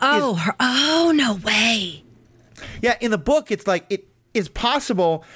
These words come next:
Speaker 2: that he died of just warfare, uh, 'cause he, he was in a war. It's possible that Daemon killed him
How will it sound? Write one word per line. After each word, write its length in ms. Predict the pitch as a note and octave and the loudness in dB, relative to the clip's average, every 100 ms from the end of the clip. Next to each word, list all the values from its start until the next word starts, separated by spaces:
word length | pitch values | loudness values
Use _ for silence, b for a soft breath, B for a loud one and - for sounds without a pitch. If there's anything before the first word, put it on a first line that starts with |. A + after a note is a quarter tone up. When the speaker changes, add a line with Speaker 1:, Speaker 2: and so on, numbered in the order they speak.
| B | B
Speaker 2:
that 120 | - F3+ | -4 -2
he 120 | E3+ | -4
died 540 | C3 F3 F3+ F#3 F#3 F3+ | -2 0 2 2 2 2
of 340 | F3 E3 D3+ | 2 2 2
just 180 | C#3+ - | -4 -4
warfare, 920 | C#3 D3 E3+ F#3+ - E3 C#3 C#3 C3+ B B B | 0 2 4 2 0 0 2 2 0 B B B
uh, 180 | E3+ D#3 | -2 -2
'cause 120 | C#3 F3+ | 0 -2
he, 80 | |
he 140 | D3+ E3 | 0 2
was 240 | F#3+ A3 | 2 2
in 60 | G#3+ | 0
a 40 | |
war. 340 | E3+ D3+ C#3+ D3+ | -2 0 2 0
It's 120 | E3+ | -2
possible 420 | - F#3 F#3 - E3 | -4 -2 -2 -2 -4
that 140 | C#3+ | -2
Daemon 320 | E3+ D#3+ C#3+ | 0 0 -2
killed 340 | C3 C#4 C#4+ C3+ | -2 0 0 0
him 300 | A#2+ A#2+ | -2 -4